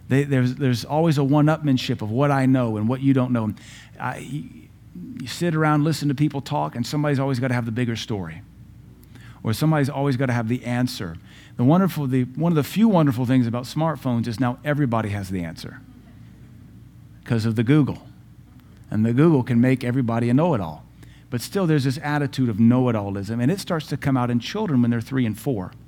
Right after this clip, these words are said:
And a good parent will see that and say, "Sweetie, we don't want you to be a know-it-all." "What's that, Daddy?" "You don't have to tell everybody everything you know. Nobody cares, sweetie." You have to train children not to be know-it-alls. Pride is demonstrated by those who are overly critical.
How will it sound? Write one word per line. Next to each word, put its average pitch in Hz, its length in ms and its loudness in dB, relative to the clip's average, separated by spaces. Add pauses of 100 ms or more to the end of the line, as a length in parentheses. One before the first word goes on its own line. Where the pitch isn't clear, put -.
(540)
And 117 140 4
a 120 120 4
good 185 300 0
parent 139 280 0
will 135 80 -6
see 185 280 -4
that 113 180 -2
and 113 120 -2
say, 110 220 -4
"Sweetie, 123 340 0
we 123 180 2
don't 117 160 -2
want 110 240 -4
you 98 60 -6
to 101 60 -6
be 101 160 -4
a 98 40 -4
know-it-all." 92 400 -6
"What's 151 180 -4
that, 151 180 -4
Daddy?" 104 300 -6 (380)
"You 113 100 -2
don't 123 160 2
have 117 160 0
to 107 80 -12
tell 104 220 -4
everybody 95 420 -4
everything 92 360 -6
you 92 80 -2
know. 82 260 -6
Nobody 110 480 -4
cares, 87 340 -10
sweetie." - 400 -16 (1080)
You 104 120 -4
have 123 160 -2
to 135 80 -6
train 143 360 2
children 113 340 0
not 101 220 -4
to 101 80 -6
be 101 160 -2
know-it-alls. 85 640 -4 (680)
Pride 170 320 6
is 151 100 4
demonstrated 165 500 4
by 139 140 4
those 151 300 2
who 143 120 4
are 156 140 0
overly 147 420 2
critical. 165 640 -2